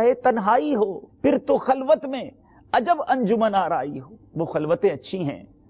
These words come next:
جس میں نبی کی یاد ہے۔ دعوت اسلامی کے مدنی ماحول میں یہی جام بھر بھر کر پلائے جاتے ہیں۔ مدنی قافلوں میں سفر، مدنی انعامات پر عمل اپنا معمول بنا لیجیے۔ مدنی چینل دیکھتے رہیے۔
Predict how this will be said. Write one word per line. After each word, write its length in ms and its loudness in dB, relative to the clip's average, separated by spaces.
جس 200 -4
میں 100 -4
نبی 300 -2
کی 200 -6
یاد 260 -6
ہے۔ 160 -20
دعوت 260 -4
اسلامی 360 -6
کے 100 -6
مدنی 280 -2
ماحول 340 -4
میں 120 -8
یہی 360 -2
جام 340 -4
بھر 200 -4
بھر 200 -8
کر 160 -16
پلائے 340 -14
جاتے 340 -20
ہیں۔ 80 -20
مدنی 240 -2
قافلوں 340 -6
میں 80 -4
سفر، 300 -10
مدنی 260 -2
انعامات 400 -2
پر 160 -6
عمل 260 -6
اپنا 280 -8
معمول 320 -8
بنا 240 -12
لیجیے۔ 340 -20
مدنی 280 0
چینل 300 0
دیکھتے 260 -2
رہیے۔ 240 -8